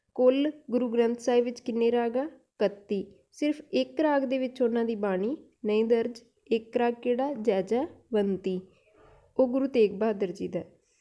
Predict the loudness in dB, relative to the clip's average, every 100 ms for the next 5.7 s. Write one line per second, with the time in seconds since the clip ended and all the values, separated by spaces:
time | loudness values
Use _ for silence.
0 | _ -20 _ _ -16 -4 -2 0 4 4
1 | 4 0 0 0 0 2 0 0 -2 -2
2 | -2 -4 -8 _ -4 -4 -2 0 0 0
3 | -2 -2 -2 -2 -2 -4 -8 _ _ _
4 | _ _ _ _ -12 -8 -6 -4 -2 0
5 | 0 -2 -4 -6 _ 0 0